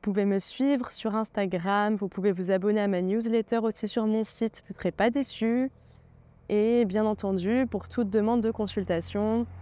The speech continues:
vous trouverez mon email, euh, sur mon site.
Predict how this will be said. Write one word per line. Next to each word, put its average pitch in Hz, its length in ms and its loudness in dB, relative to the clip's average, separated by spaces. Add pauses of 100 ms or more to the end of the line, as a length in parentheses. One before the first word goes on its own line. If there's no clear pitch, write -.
(220)
vous 202 80 -4
trouverez 202 380 0
mon 220 200 2
email, 196 540 2 (1000)
euh, 190 420 2
sur 226 200 -2
mon 196 180 2
site. - 540 -6